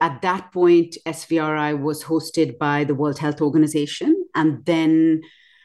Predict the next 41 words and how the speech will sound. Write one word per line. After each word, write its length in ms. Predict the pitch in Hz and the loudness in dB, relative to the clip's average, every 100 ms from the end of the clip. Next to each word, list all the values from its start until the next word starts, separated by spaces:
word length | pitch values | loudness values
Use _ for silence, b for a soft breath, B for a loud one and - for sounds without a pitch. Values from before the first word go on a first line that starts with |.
| b b - | b b -10
people 280 | 220 208 214 | -10 -6 -4
who 60 | |
were 100 | 185 | -2
working 380 | 170 196 208 220 | 0 0 0 -4
within 200 | 202 196 | -2 0
S 180 | 185 185 | 0 0
V 100 | 190 | -4
R 140 | 175 175 | -4 -2
I 100 | 170 | -2
realized 500 | 165 170 170 165 165 | -2 -2 -2 -4 -6
that 100 | 165 | -10
it 120 | 131 | -8
would 160 | 135 143 | -8 -8
be 100 | 175 | -8
better 400 | 139 160 165 190 | -6 -4 -2 -4
if 380 | 160 156 - - - | -8 -10 -18 -12 -8
it 200 | 156 - | -6 -2
was 220 | 151 147 | -2 0
hosted 400 | 165 156 170 139 | 0 0 0 0
within 380 | 151 156 165 180 | 0 2 2 2
a 60 | 160 | -2
lower 380 | 147 147 147 | 0 2 2
and 120 | 147 147 | 2 0
middle 240 | 143 147 | 0 -4
income 280 | 143 147 143 | -4 -6 -6
country 320 | 147 143 180 | -4 -4 -4
where 160 | 160 143 | -4 -4
the 80 | |
biggest 420 | 135 175 180 - - | -2 -2 -2 -6 -8
burden 320 | 147 139 147 | -6 0 0
of 100 | 143 | 0
violence 320 | 143 135 135 131 | -8 -6 -8 -6
against 260 | 143 135 | -8 -4
women 200 | 135 139 | 2 2
and 100 | 139 | 2
violence 320 | 135 131 131 | 0 -4 -4
against 280 | 131 135 131 | -6 -8 -6
children 460 | - 127 131 131 - - | -6 -2 2 0 -2 -6
is 180 | 143 - | -6 -4
being 260 | - 139 | -2 -2
faced. 540 | 131 - 85 107 - | -2 -4 -4 -4 -6